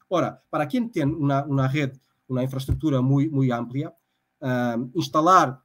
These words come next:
un, un, un, una solución de mon-, de monitoreo, mm, que cubra de una forma integral el territorio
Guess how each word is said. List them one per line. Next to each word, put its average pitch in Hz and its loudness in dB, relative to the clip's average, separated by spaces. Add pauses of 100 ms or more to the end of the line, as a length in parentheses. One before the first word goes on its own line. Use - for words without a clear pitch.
un, 139 -2
un, 143 -2
un, 156 0
una 135 0
solución 143 0
de 131 0
mon-, 139 0
de 143 -4
monitoreo, 139 0 (220)
mm, 117 -6 (680)
que 135 -4
cubra 147 0
de 120 -2
una 139 0
forma 139 -2
integral 131 -2
el 123 -6
territorio 151 -2